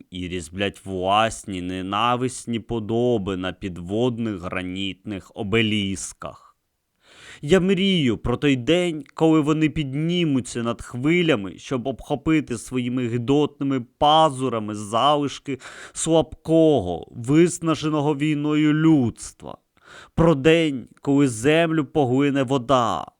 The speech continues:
а темні океанські простори здіймуться серед всесвітнього пандемоніуму. Кінець уже близько. Я чую звуки біля дверей, ніби величезне слизьке тіло б'ється об них.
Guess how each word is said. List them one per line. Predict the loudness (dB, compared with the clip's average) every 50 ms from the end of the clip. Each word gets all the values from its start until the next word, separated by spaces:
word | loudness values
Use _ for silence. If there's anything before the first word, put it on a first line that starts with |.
| _ _ -18 -14 -2 0
а | 0 0
темні | 0 _ 0 2 2 4 4 2 2 0 -2 0
океанські | 0 0 0 0 2 4 4 4 4 2 0 -2 -6 -6 -6 -6
простори | -4 -2 -2 -2 -2 -4 -12 -2 _ 4 6 8 8 6 6 4 2
здіймуться | 0 -2 -8 -8 -6 -4 -2 0 2 2 2 2 2 0 -2 -2 -2 -4 -6
серед | -2 -2 -2 -2 -2 -2
всесвітнього | -4 -6 -6 -6 -6 -6 -6 -8 -4 0 0 0 0 -2 -6 _ -6 0 2 2 2 2 0
пандемоніуму. | 0 2 2 2 2 0 0 2 2 2 4 4 6 6 6 6 4 2 2 0 0 0 -2 -4 -4 -6 -6 -8 -10 -16 _ _ _ _ _ _ _ _ _ _ _ _ _
Кінець | 0 2 2 4 6 6 6 6 4 2
уже | 0 2 2 2
близько. | 4 6 6 8 8 8 8 6 2 -4 -8 -10 -12 -12 -12 _ _ _ _ _ _ _
Я | 2 2 4 4
чую | 2 2 4 6 6 6
звуки | 4 2 0 2 2 2 2 4 2 2
біля | 2 2 2 2 2 2
дверей, | 2 2 0 2 2 4 6 6 6 6 4 2 -2 -8 _ -20 -20 -14 -4
ніби | 0 2 4 4 6 6 6
величезне | 6 8 8 8 8 6 4 2 2 4 6 6 4 2 0 -2 -4
слизьке | -2 -2 -2 -2 -2 -2 -2 -2 -2
тіло | -2 -4 _ -6 0 2 4 4 6 8 6 6
б'ється | 6 4 0 0 2 4 4 4 4 2 0 -2 2 4 4
об | 4 4 2 0
них. | 0 0 2 4 4 4 4 4 0 -6 _ _